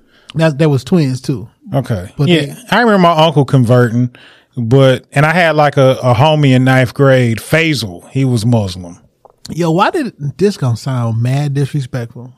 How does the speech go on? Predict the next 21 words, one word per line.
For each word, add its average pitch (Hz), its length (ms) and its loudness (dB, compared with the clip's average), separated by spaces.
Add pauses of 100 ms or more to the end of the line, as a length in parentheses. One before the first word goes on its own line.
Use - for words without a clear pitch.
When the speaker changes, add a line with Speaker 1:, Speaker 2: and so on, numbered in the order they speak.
(220)
Speaker 1:
and 151 100 -2
I 127 120 -4
tr-, - 180 -14
I 165 100 -6
promise 156 380 -2
to 139 80 -10
God 135 240 -4
I 123 100 -4
don't 120 140 -4
mean 131 160 -2
it 107 100 -8
this 113 180 -12
way. 123 240 -16 (1600)
But 160 180 2
when 160 160 2
I 208 100 0
was 190 180 2
coming 165 300 -2
up, 151 240 -4 (520)
it 185 100 -2
was 175 560 -4